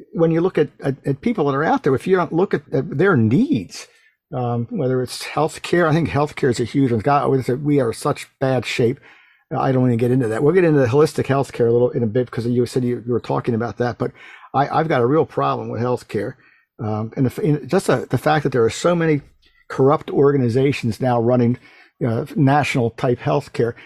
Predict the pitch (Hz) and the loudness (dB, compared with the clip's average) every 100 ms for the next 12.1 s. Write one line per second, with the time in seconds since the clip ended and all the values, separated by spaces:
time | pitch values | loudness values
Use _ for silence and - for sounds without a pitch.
0 | - _ 127 123 120 117 - - 131 - | -20 _ -2 0 0 -2 -10 -6 -4 0
1 | 196 196 113 139 147 147 107 131 123 113 | 0 0 -2 2 4 2 0 -2 0 0
2 | 120 143 139 123 131 131 - - 113 113 | 0 -2 0 0 0 -2 -6 -8 -2 0
3 | 113 - - - 127 120 117 143 127 131 | -2 -6 -20 -4 0 2 2 2 2 0
4 | 110 151 - 113 107 113 - 127 117 110 | 0 -2 -2 0 0 -2 -2 -2 -2 -4
5 | - 147 123 104 110 - - _ 135 127 | -2 0 0 -2 -6 -12 -20 _ -2 0
6 | 123 - 139 135 131 123 - - 165 139 | -2 -2 -2 2 2 0 -4 -4 0 2
7 | 113 113 110 123 120 113 - 107 104 - | 2 0 -2 -2 -2 -2 -4 -8 -6 -2
8 | 151 117 - _ _ _ _ _ 117 120 | -2 -2 -8 _ _ _ _ _ -6 -2
9 | 127 113 110 95 156 110 98 113 110 - | -2 -2 -4 -2 -2 0 0 -2 -4 -6
10 | 113 110 - - 120 113 113 _ 127 110 | -2 0 -2 -4 -2 -2 -4 _ -2 -2
11 | - 147 180 - 139 139 196 165 113 110 | -2 0 0 -2 -2 0 0 2 2 0